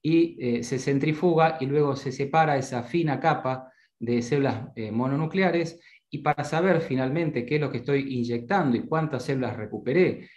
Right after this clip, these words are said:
y ver, y ver si estoy dentro de los porcentajes que les mostraba antes, se mandan a recuento por una técnica que se llama citometría de flujo, que me va a decir cuántas células C D treinta y cuatro positivas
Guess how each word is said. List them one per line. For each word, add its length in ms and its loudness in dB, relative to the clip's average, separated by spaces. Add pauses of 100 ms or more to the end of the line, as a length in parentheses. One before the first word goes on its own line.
(140)
y 100 -2
ver, 320 0
y 80 -4
ver 180 2
si 140 -4
estoy 380 2
dentro 280 0
de 60 2
los 120 -4
porcentajes 680 -4
que 120 -12
les 100 -14
mostraba 480 0
antes, 400 -2 (240)
se 160 0
mandan 420 2
a 380 0 (100)
recuento 640 0
por 140 0
una 180 0
técnica 380 0
que 80 0
se 60 -2
llama 180 2
citometría 640 0
de 100 2
flujo, 560 -4 (180)
que 120 -8
me 100 0
va 120 4
a 40 4
decir 460 0
cuántas 340 0
células 380 -2
C 100 0
D 80 2
treinta 320 -2
y 80 -4
cuatro 260 -2
positivas 680 -6